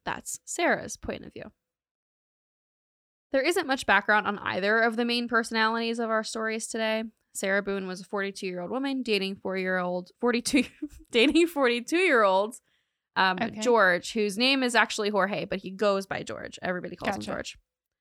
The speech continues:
Speaker 1: They had been dating for around three years on and off, but before she started dating George, she was actually married to a man named Brian, and they have a nine-year-old son together named Lucas.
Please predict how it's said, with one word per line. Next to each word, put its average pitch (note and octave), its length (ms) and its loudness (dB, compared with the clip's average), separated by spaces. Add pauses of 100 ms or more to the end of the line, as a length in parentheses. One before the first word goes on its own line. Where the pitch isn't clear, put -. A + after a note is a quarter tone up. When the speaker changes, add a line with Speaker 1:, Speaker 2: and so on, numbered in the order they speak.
(460)
Speaker 1:
They G3+ 160 0
had G3+ 100 2
been G#3 140 0
dating G3 260 2
for F#3+ 180 -2
around A#3+ 300 2
three B3+ 200 -4
years G#3+ 280 0
on F#3+ 180 -2
and F#3 120 -2
off, E3+ 320 -4 (100)
but F#3+ 140 -4
before G4 520 0
she D#4 160 -2
started A3 320 0
dating G3 300 0
George, F3+ 500 -2
she - 220 -6
was G3+ 240 -6
actually D4 420 2
married G3+ 380 0
to A#3 100 -2
a G#3+ 60 0
man F3 220 -4
named F3 180 -6
Brian, G#3+ 480 2 (480)
and G3+ 160 -4
they G3 100 0
have G3 220 0
a F#3+ 40 -4
nine-year-old F3 560 -4
son G#3 220 0
together F3 360 -2
named D3 260 -8
Lucas. - 560 -10